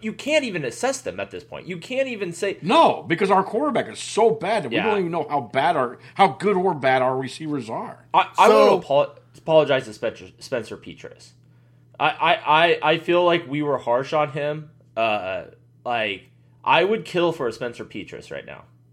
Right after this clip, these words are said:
Speaker 1: Just a guy who doesn't turn the ball over at every opportunity.
Speaker 3: So I
Speaker 2: We're on pa-, we are on pace to break Nebraska's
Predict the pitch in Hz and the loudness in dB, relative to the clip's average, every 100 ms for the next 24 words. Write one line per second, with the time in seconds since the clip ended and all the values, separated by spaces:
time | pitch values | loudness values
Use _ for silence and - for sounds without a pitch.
0 | _ _ _ _ _ _ _ _ - 180 | _ _ _ _ _ _ _ _ -6 -2
1 | 214 185 180 175 147 147 170 - 156 147 | 2 4 4 4 4 2 2 -2 -2 0
2 | 135 127 135 135 135 151 - - 120 - | 2 2 2 0 -2 -4 -4 -4 -6 -6
3 | 123 131 131 123 117 127 - 104 90 69 | -4 -4 -2 -2 -2 -6 -14 -14 -14 -16
4 | 67 80 _ _ _ _ _ _ _ _ | -20 -20 _ _ _ _ _ _ _ _
5 | _ _ _ _ _ - 202 185 - - | _ _ _ _ _ 0 2 0 -6 -16
6 | - 156 180 277 247 147 165 165 160 269 | -16 0 6 8 6 4 2 2 0 4
7 | 277 190 131 123 117 117 113 107 90 127 | 6 8 6 2 0 0 0 -6 -2 -2
8 | 123 110 98 113 123 120 95 - | -2 -8 -4 -2 -2 -4 -12 -12